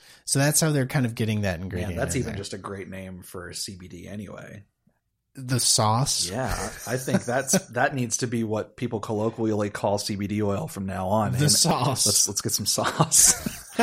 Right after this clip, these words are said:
Speaker 2: Well, I guess sauce is kind of already liquor, so maybe that doesn't work. Dang
Speaker 1: Yeah,
Speaker 2: it. I thought I was
Speaker 1: I,
Speaker 2: onto something.
Speaker 1: well, it could, still could be.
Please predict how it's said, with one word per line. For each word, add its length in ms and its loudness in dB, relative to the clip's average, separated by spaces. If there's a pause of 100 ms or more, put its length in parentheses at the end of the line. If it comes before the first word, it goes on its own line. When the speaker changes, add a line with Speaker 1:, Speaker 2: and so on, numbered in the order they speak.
(140)
Speaker 2:
Well, 120 12
I 20 10
guess 220 8
sauce 340 6
is 100 4
kind 200 6
of 100 6
already 280 8
liquor, 440 2
so 140 -2
maybe 180 2
that 160 4
doesn't 240 0
work. 300 -2
Dang 100 4
Speaker 1:
Yeah, 360 8
Speaker 2:
it. 80 -2
I 20 -14
thought 180 4
I 80 6
was 140 2
Speaker 1:
I, 60 4
Speaker 2:
onto 140 -2
something. 320 -4
Speaker 1:
well, 380 2 (100)
it 200 -2
could, 240 -2
still 220 0
could 200 -2
be. 220 0